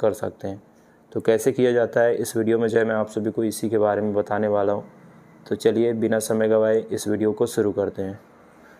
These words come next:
सबसे पहले आपको करना क्या है कि आपको जो है अपने पेन ड्राइव को अपने लैपटॉप में कनेक्ट करना पड़ेगा। हमारा जो यूएसबी पोर्ट है उसमें जो है इसको हमारे यूएसबी पेन ड्राइव को लगाना पड़ेगा।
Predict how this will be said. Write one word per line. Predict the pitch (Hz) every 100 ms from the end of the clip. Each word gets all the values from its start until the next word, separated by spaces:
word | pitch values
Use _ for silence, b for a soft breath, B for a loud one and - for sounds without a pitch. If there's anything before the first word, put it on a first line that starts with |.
| -
सबसे | 113 120
पहले | 127 127 127
आपको | 127 127
करना | 110 113 120
क्या | 117 113
है | 110 113
कि | 113
आपको | 107 107 -
जो | 107
है | 117 117
अपने | 117 127 127
पेन | - 110
ड्राइव | 104 104 104 -
को | 120 139 - -
अपने | 113 117 110
लैपटॉप | 110 107 110 107 123
में | 120
कनेक्ट | 110 104 -
करना | 113 107
पड़ेगा। | 104 104 104 107 131 - - - - - -
हमारा | 104 107 107
जो | 104 110
यूएसबी | 107 107 107 101 110 101 -
पोर्ट | 107 107
है | 107 113 135 -
उसमें | 110 110 110
जो | 107
है | 107
इसको | 104 113 - 110 123 - _ _ _ _ _ -
हमारे | 101 104
यूएसबी | 107 107 107 101 104 110 - - -
पेन | 107
ड्राइव | 104 107 -
को | 120
लगाना | 110 107 101
पड़ेगा। | 101 95 95 98